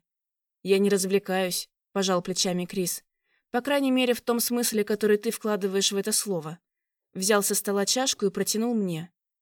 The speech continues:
«Пей, это вода». Я с подозрением принюхалась к содержимому чашки. Посторонних запахов не уловила, камень в кольце тоже не изменил цвет. Отхлебнула. И едва удержалась от желания выпить всё залпом.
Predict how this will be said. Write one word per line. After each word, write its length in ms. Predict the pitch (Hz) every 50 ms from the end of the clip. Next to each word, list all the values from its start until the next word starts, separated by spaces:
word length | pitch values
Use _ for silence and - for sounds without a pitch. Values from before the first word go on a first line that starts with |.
| _ _ -
«Пей, 380 | 247 240 208 170 165 - _ _ _ -
это 220 | 185 190 - 202
вода». 400 | 196 220 226 214 202 170 165 - _ _ _ _ _ _ _ _ _ _ _ -
Я 140 | 202 233
с 60 | 220 -
подозрением 640 | - 214 196 208 202 208 208 214 208 214 208 202 202
принюхалась 560 | - 208 214 226 240 233 - 226 208 202 -
к 40 | -
содержимому 640 | - 220 202 208 202 190 - 214 208 214 208 220 233
чашки. 560 | 233 - - 214 170 165 - - - 160 165 - _ _ _ _ _ _ _ _
Посторонних 560 | - 202 - - 339 370 285 277 262 247 226
запахов 500 | 220 254 254 247 254 240 - 240 220 -
не 100 | 247 247
уловила, 580 | 247 247 262 262 247 214 202 180 170 170 160 - -
камень 320 | - 220 233 240 240 226
в 80 | - -
кольце 320 | 226 226 214 - 262 254
тоже 320 | 254 - 254 214 185 180
не 160 | 175 175 180 180
изменил 380 | 175 180 190 190 185 175 170
цвет. 420 | 170 - - 190 185 170 156 - _ _ _ _ _ _ _
Отхлебнула. 760 | - 202 - - 285 302 262 247 226 208 196 185 180 180 190 _ _ _ _ _ _ _
И 80 | - 220
едва 340 | 214 226 202 214 240 277 294
удержалась 580 | 277 226 233 220 208 - 240 247 247 233 233
от 80 | 233 202
желания 460 | 202 214 220 247 247 240 233 226 220
выпить 320 | 208 233 226 - 226 - -
всё 220 | - - 254 247
залпом. 520 | 233 233 220 202 170 - 180 165 165 180